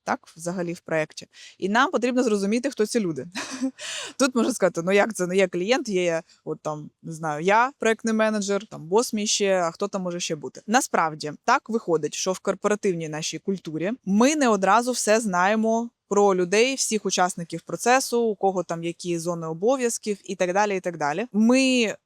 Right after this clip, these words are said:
як менеджери, маємо запевнитися, що ми правильно розуміємо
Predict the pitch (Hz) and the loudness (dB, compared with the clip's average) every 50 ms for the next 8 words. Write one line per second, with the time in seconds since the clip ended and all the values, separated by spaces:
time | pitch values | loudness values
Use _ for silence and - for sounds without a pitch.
0 | _ - 196 208 202 - - 208 208 233 254 269 233 214 196 180 170 160 - - | _ -4 0 0 0 0 0 0 2 2 2 2 2 2 0 0 0 -2 -4 -6
1 | _ _ 185 185 190 208 220 220 214 208 202 196 185 175 202 196 - - - 208 | _ _ -4 0 2 4 4 4 2 2 0 -2 0 0 0 -2 0 2 2 4
2 | 233 254 254 233 208 - 185 180 - - 165 151 147 - - - - - 196 202 | 4 4 2 -2 -2 -4 -4 -6 -4 -4 -4 -6 -6 -8 -6 -6 -2 -2 0 0
3 | 214 208 - - 208 220 226 214 196 190 180 175 170 170 170 170 170 175 180 190 | 0 -2 0 0 2 2 2 2 0 -2 -4 -4 -4 -6 -6 -6 -6 -6 -4 -2
4 | 208 233 226 208 175 165 156 143 147 - | -2 -2 0 -2 -2 -2 -6 -8 -10 -12